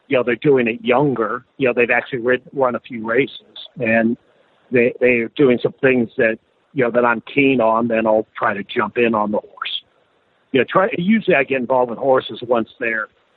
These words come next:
once they're more, um, you know, once I've seen them run, you know, from, from an ownership perspective. You know, I,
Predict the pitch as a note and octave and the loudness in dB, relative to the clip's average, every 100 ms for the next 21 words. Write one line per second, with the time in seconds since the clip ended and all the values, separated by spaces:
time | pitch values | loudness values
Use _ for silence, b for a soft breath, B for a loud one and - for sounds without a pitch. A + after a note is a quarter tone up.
0 | _ _ _ _ _ _ _ D3 D#3 - | _ _ _ _ _ _ _ -2 -2 2
1 | D3+ B2+ B2+ C#3+ C#3 C3 B2+ A#2 A2+ A2 | 2 2 4 4 4 2 2 0 -2 -8
2 | - _ _ _ _ _ _ _ _ _ | -14 _ _ _ _ _ _ _ _ _
3 | _ _ _ D3 C3 B2 D#3 E3 - - | _ _ _ 0 0 2 0 0 -2 -8
4 | D#3+ D3+ C3+ B2+ A#2+ A2+ B2+ A#2+ G#2 F#2 | -2 0 0 -2 -8 -2 0 0 -2 -12
5 | _ _ _ _ _ A#2+ A2 - D3 C3 | _ _ _ _ _ -8 -8 -6 -2 -2
6 | D#3 - D3+ C#3 B2+ D3 C#3 A#2+ B2 - | -2 -4 -2 0 0 0 0 -6 -12 -18
7 | A#2 - B2 - A#2 - _ _ _ _ | -20 -10 -8 -6 -10 -14 _ _ _ _
8 | C3+ B2+ | -2 0